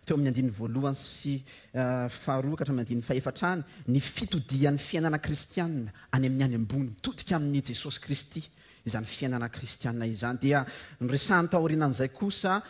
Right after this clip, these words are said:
manomboka teo amin'ny andininy fahadimy ka hatramin'ny andininy fahaenina indray a, ny fanavoazany ny fiainana kristianina, izay aminony na anesorany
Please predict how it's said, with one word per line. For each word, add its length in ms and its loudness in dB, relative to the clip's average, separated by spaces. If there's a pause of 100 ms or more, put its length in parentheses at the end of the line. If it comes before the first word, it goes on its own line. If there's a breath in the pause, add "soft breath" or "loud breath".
(260 loud breath)
manomboka 300 2
teo 100 0
amin'ny 100 2
andininy 200 2
fahadimy 420 -2
ka 80 -2
hatramin'ny 240 -2
andininy 220 -2
fahaenina 420 -2 (140)
indray 340 0
a, 80 -4 (260 loud breath)
ny 80 6
fanavoazany 920 0 (280)
ny 80 2
fiainana 380 -4
kristianina, 680 -4 (200 loud breath)
izay 240 4 (240 loud breath)
aminony 560 6 (220)
na 180 2
anesorany 680 2